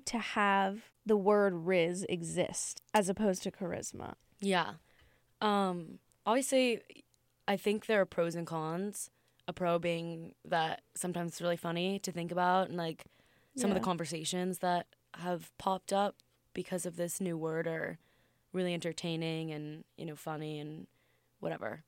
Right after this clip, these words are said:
Speaker 2: However, I feel like maybe people seeing the term rizz on the internet and, like, looking up, you know, "How to have rizz? What's rizz? Like, how do I get better at that?" Or people being like, you know,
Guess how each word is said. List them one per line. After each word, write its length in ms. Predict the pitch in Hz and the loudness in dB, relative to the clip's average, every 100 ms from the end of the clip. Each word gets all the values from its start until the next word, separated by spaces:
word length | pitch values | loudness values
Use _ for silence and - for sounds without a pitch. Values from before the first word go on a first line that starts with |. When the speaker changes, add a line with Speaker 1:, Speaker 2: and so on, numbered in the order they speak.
| - | -12
Speaker 2:
However, 680 | - 185 180 170 175 170 - | -2 2 4 4 2 2 2
I 80 | 175 | -4
feel 380 | 165 - 185 175 | -6 -6 -2 0
like 320 | 170 165 160 - | 0 0 -2 -4
maybe 640 | 185 175 170 170 165 160 165 - _ _ _ | -2 -2 0 0 0 -2 -4 -10 _ _ _
people 880 | - 208 202 185 175 170 165 160 - - | -6 -6 0 2 4 2 2 -2 -8 -6
seeing 960 | - - 185 180 175 180 185 190 196 196 - | -2 0 0 0 0 0 0 -2 -4 -6 -6
the 80 | 190 | -6
term 560 | - 202 196 196 190 | -2 0 0 0 -2
rizz 640 | 175 185 185 196 196 - - | 0 2 2 2 -2 -4 -4
on 640 | 180 170 170 170 170 170 - _ _ _ _ _ | -2 -2 -2 -2 -4 -6 -10 _ _ _ _ _
the 160 | 180 160 | -6 -2
internet 460 | 165 165 180 185 - | -2 -2 0 -2 -4
and, 80 | |
like, 180 | 165 156 | -8 -6
looking 260 | 165 170 170 | -6 -6 -6
up, 140 | 165 - _ _ _ _ | -6 -10 _ _ _ _
you 80 | 180 | -8
know, 340 | 175 165 160 - _ _ | -6 -8 -10 -16 _ _
"How 100 | - | -8
to 60 | 214 | -4
have 240 | 220 180 | -4 -2
rizz? 420 | 196 208 190 170 | -2 0 0 0
What's 240 | 170 202 - | -2 -6 -4
rizz? 500 | 190 196 185 175 165 | -2 0 0 -2 -6
Like, 160 | 170 - | -10 -6
how 120 | 185 | -4
do 80 | 185 | -4
I 80 | |
get 160 | 185 175 | -4 -6
better 220 | 175 180 | -4 -2
at 100 | 175 | -4
that?" 240 | 165 160 160 | -4 -8 -8
Or 80 | |
people 240 | 160 180 160 | -8 -6 -6
being 160 | 160 | -6
like, 300 | 156 156 - - - _ _ _ _ _ _ _ | -6 -8 -12 -20 -20 _ _ _ _ _ _ _
you 100 | 170 | -8
know, 260 | 165 113 | -6 -6